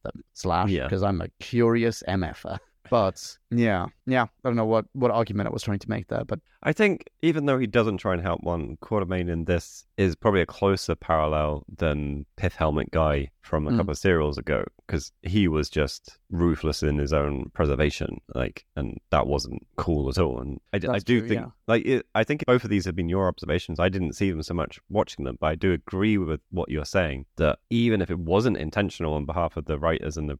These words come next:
Speaker 2: production team, there are very, very obvious parallels. And I just, I don't know, it just bothers me that if it is intentional, these are the parallels that they're going to. It's like,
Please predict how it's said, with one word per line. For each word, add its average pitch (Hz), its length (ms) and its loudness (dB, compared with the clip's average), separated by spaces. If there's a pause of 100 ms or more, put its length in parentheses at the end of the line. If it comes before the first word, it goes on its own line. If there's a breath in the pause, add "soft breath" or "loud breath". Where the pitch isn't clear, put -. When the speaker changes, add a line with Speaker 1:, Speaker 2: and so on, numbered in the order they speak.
Speaker 2:
production 82 340 -2
team, 69 280 -4 (100)
there 82 260 2
are 80 280 2
very, 87 480 2
very 80 160 -2
obvious 76 320 -4
parallels. 64 640 -2 (100)
And 82 120 -4
I 85 80 0
just, - 320 -6 (100)
I 107 80 0
don't 117 80 4
know, 107 60 6
it 95 60 4
just - 200 -8
bothers 98 400 2
me 76 280 -2
that 80 260 0 (100)
if 90 200 -6
it - 140 -6
is 123 220 4
intentional, 82 800 -2
these 87 300 0
are 82 60 -2
the 80 140 -4
parallels 87 520 0
that - 160 -10
they're 80 140 -4
going 90 360 0
to. 60 160 -10
It's 73 220 -12
like, - 260 -8